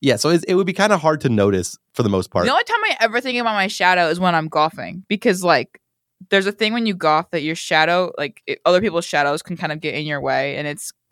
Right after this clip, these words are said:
Speaker 2: a little bit distracting 'cause, you know, if you see a shadow moving while you're standing over the golf ball.
Speaker 1: Yeah.
Speaker 2: But, um, that's the only time I think I've ever really, like, thought about <laughs> shadows in any kind of way.
Speaker 1: Yeah. Um, she also, uh,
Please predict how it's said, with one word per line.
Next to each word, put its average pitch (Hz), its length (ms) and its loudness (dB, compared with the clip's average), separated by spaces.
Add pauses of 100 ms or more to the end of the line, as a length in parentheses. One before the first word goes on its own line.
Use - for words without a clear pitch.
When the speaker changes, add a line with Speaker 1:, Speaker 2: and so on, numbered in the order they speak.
Speaker 2:
a 175 60 0
little 190 200 2
bit 190 120 -2
distracting 170 520 -2
'cause, 160 100 -16
you 151 140 -8
know, 143 100 -6
if 147 80 -12
you 143 80 -12
see - 180 -8
a 147 60 -2
shadow 139 340 -4
moving 151 300 -8
while 123 100 -6
you're 123 120 -6
standing 147 300 -6
over 123 120 -6
the 135 100 0
golf 139 240 -4
ball. 165 300 0 (120)
Speaker 1:
Yeah. 92 240 0 (200)
Speaker 2:
But, 175 420 0
um, 151 480 0 (140)
that's 190 220 2
the 202 80 2
only 180 140 4
time 185 120 0
I 165 60 0
think 165 120 -4
I've 160 100 0
ever 156 240 -2
really, 143 260 -4
like, 135 300 -4 (540)
thought 143 300 4
about 131 400 -2 (100)
<laughs> 294 380 2
shadows - 80 -8
in 190 160 -2
any 202 320 0
kind 196 340 0
of 170 200 0 (640)
way. 170 380 2
Speaker 1:
Yeah. 101 340 2 (680)
Um, 127 400 0 (220)
she - 260 -2
also, 143 400 2
uh, 123 160 2